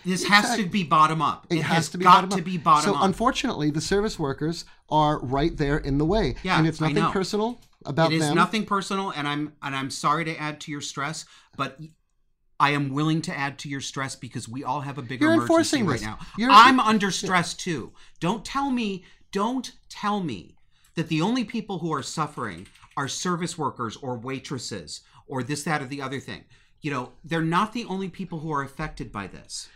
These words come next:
Speaker 2: And the stress is more than just simply caused by the physical act of wearing the mask, right? The stress
Speaker 1: Yeah.
Speaker 2: is
Speaker 1: Oh,
Speaker 2: caused
Speaker 1: no, of course.
Speaker 2: by
Speaker 1: I, I
Speaker 2: the em-
Speaker 1: don't actually have to deal with, with, with breathing through that. That is something that they have to bear that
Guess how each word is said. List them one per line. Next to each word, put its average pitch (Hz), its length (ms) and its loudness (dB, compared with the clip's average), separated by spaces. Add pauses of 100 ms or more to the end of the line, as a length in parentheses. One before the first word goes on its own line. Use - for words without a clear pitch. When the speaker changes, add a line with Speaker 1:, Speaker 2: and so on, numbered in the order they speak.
(200)
Speaker 2:
And 208 140 0
the 214 60 2
stress 277 300 0
is 202 140 -4
more 190 220 0
than 165 160 0
just 160 240 -4
simply 160 560 -2 (400)
caused 160 320 0
by 139 100 0
the 131 100 -4
physical 160 540 -2
act 131 300 -2
of 113 120 -6
wearing 120 280 -2
the 110 40 -2
mask, 101 400 -6
right? 127 200 -6 (180)
The 143 80 -2
stress 165 340 4
Speaker 1:
Yeah. 339 40 0
Speaker 2:
is 277 80 0
Speaker 1:
Oh, 214 100 6
Speaker 2:
caused 180 180 8
Speaker 1:
no, 175 120 6
of 160 100 -2
course. 190 220 2
Speaker 2:
by 185 180 8
Speaker 1:
I, 165 160 2
I 175 120 8
Speaker 2:
the 190 40 8
em- 175 60 6
Speaker 1:
don't 170 200 6
actually 160 360 -2
have 139 260 -8
to 127 100 -14
deal 123 280 -4
with, 107 340 -6
with, 113 380 -8 (160)
with 120 260 -10
breathing 127 340 -6
through 131 180 -10
that. 135 200 -10 (220)
That 151 160 -2
is 165 200 -2
something 127 520 -4 (440)
that 117 200 -8
they 131 220 -4
have 135 240 -6
to 143 80 -6
bear 113 540 -6
that 110 160 -10